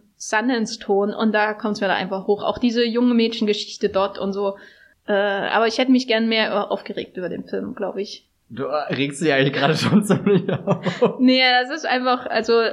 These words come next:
Speaker 1: ich nehme ihm einfach übel, dass ich ihn nicht lustig fand. Also nicht mal das, nicht mal so ein Lacher, wo du dich hinterher schämst für oder so, gar nix. Ähm, außer eben so ein paar Rebel Wilson-Szenen und, äh, über Rebel Wilson lache ich immer, also auch in Cats natürlich.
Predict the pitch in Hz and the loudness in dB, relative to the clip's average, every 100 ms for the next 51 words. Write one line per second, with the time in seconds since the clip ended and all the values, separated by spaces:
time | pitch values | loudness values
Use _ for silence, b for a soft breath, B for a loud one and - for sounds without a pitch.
0 | - - 226 247 269 330 269 262 254 - | -4 -6 2 4 4 2 2 0 -2 -2
1 | 254 247 214 208 208 208 220 285 294 269 | 0 2 0 -2 -2 -2 -2 -2 -2 -4
2 | - _ _ - 262 254 262 - 214 226 | -6 _ _ -2 0 2 -2 -4 -2 4
3 | 254 247 240 233 214 262 262 269 277 240 | 4 4 0 2 -2 0 0 2 2 2
4 | 233 226 220 226 269 233 233 226 226 - | 0 2 -2 -2 -2 0 0 0 0 0
5 | 247 208 190 - 277 320 311 - 302 277 | 0 2 0 0 0 0 -4 -4 0 2
6 | 247 247 247 254 247 220 262 285 269 - | 4 4 2 0 0 0 2 0 -4 -10
7 | - b b b b b b - 226 226 | -18 b b b b b b -6 -2 0
8 | 220 220 - 233 240 214 226 220 220 - | 0 -2 -2 0 2 2 2 2 0 0
9 | 220 220 220 220 214 240 240 240 - 233 | 0 2 2 2 2 0 0 -2 0 0
10 | 226 208 208 214 - 202 202 202 208 214 | 0 0 0 0 0 -2 0 2 2 2
11 | 220 226 208 220 226 220 202 196 - 214 | 0 -2 0 0 0 -2 -6 -4 0 2
12 | 220 180 - - 190 196 185 220 202 - | 2 0 -4 -4 -4 -4 -4 -2 -2 -4
13 | 208 - 220 226 | -6 -2 -4 -4